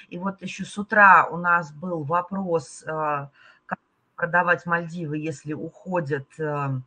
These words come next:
самостоятельное плавание туристы. Вот как раз и рассказывайте им про трансфер, о то-, о том, что если они всё сами, без нас, то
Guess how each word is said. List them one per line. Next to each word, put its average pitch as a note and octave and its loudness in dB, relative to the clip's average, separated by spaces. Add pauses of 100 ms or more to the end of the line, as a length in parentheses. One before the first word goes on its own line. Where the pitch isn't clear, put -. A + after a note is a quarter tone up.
(320)
самостоятельное D3 0
плавание A3 6
туристы. C#3+ -8 (280)
Вот A3+ -10
как B3 2
раз B3+ 6
и B3 0
рассказывайте B3 4
им A#3 0
про A#3+ 0
трансфер, A#3+ 2
о G3+ 4
то-, A3 -2 (160)
о F#3+ -6
том, A3+ 0
что G3+ -2 (360)
если A3+ -2
они A3 2
всё G#3 -4
сами, D#4 2 (200)
без G3 -8
нас, D#4 8 (340)
то G#3 -6